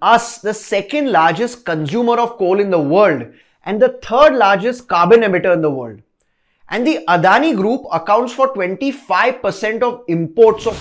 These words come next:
coal into India. So, our biggest industrialist and our economy,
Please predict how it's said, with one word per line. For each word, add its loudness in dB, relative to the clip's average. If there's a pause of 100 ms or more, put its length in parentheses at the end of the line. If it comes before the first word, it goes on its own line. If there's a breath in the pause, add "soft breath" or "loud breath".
(120)
coal 2 (140)
into -2
India. -6 (800)
So, 2
our 2
biggest 0
industrialist -2 (100)
and -2
our 2
economy, -2